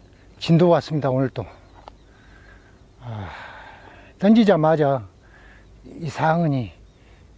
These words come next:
오른쪽 내망권 쪽이 던지고 싶어서 그쪽에 던졌더니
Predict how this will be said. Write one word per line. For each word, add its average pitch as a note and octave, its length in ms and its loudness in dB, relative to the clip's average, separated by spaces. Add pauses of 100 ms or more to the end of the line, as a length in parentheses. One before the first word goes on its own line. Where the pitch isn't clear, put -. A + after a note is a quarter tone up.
오른쪽 D3+ 420 2 (520)
내망권 E3 540 0
쪽이 B2 440 -4 (200)
던지고 F#3+ 360 2
싶어서 C#3 400 -6
그쪽에 C3+ 260 -4
던졌더니 C3 640 -4